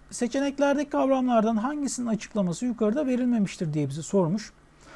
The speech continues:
Sperm ve yumurta hücresinin birleşmesi olayına döllenme denir. Olayın ismi döllenme. Sonucunda oluşan yapı zigot.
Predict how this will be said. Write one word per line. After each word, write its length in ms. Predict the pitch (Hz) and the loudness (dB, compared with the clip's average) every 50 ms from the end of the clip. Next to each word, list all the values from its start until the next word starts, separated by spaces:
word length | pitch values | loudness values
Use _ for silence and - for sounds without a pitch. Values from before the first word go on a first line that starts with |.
| - - _ | -20 -20 _
Sperm 480 | - - - - - 330 330 339 320 311 | -10 -10 -6 0 2 4 4 4 4 4
ve 60 | 294 | 4
yumurta 360 | 262 269 277 285 277 - 294 | 4 4 4 2 0 0 0
hücresinin 540 | 302 269 233 247 214 - 226 208 196 180 160 | 0 0 2 0 0 0 2 2 2 2 4
birleşmesi 680 | 185 208 226 240 269 247 - - 277 294 262 - - 311 | 4 4 4 4 2 0 0 -2 -2 -2 -2 -2 -6 -6
olayına 680 | - 247 247 240 220 202 180 160 147 151 208 262 277 - - - - - - - - _ _ - 208 202 | -2 0 0 2 4 4 4 4 4 2 2 0 -2 -6 -14 -20 -20 -20 -20 -20 -20 _ _ -2 4 8
döllenme 560 | 233 247 240 240 226 220 214 208 202 202 175 | 8 8 10 10 8 6 6 6 6 6 6
denir. 200 | 151 139 170 202 - - | 4 2 0 -2 -2 0
Olayın 280 | - 196 214 233 254 269 | 4 6 6 6 6 4
ismi 280 | 269 - - 339 294 | 2 -2 -2 0 4
döllenme. 580 | 294 285 269 262 262 254 247 226 202 151 117 107 - - - - - - - - - - | 6 8 8 8 8 6 6 6 4 4 2 0 -6 -16 -20 -20 -20 -20 -20 -20 -20 -18
Sonucunda 600 | - - - 160 185 214 202 240 277 294 294 339 | -8 -2 2 4 4 6 6 4 4 4 6 6
oluşan 540 | 330 302 277 240 - - 220 185 165 143 139 175 196 - - | 6 6 6 4 2 2 2 2 2 2 -2 -6 -10 -10 -2
yapı 460 | 165 156 170 165 - - 330 349 349 - - - - | 0 2 2 2 2 0 -2 -2 -4 -8 -14 -20 -12
zigot. 400 | - 254 247 262 233 180 131 - | -4 0 2 4 6 4 4 2